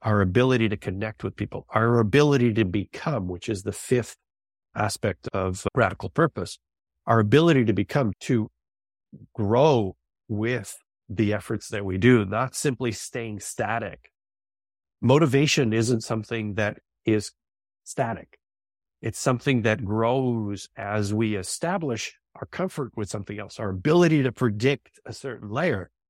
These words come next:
Then it's like, "Well, let's try to predict that next layer and the next layer." And that's growth. It's our ability to predict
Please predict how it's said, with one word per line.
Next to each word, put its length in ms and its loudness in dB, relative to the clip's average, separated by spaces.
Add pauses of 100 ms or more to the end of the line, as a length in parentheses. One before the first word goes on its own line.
(260)
Then 200 0
it's 240 -4
like, 260 -4
"Well, 180 -6 (300)
let's 220 -4
try 180 -2
to 80 -2
predict 400 0
that 180 -6
next 300 -2
layer 340 -6 (680)
and 200 -4
the 100 -2
next 340 -6
layer." 220 -6
And 200 -12
that's 240 -12
growth. 540 -2 (340)
It's 180 -8
our 180 -4
ability 500 4
to 100 -2
predict 840 -2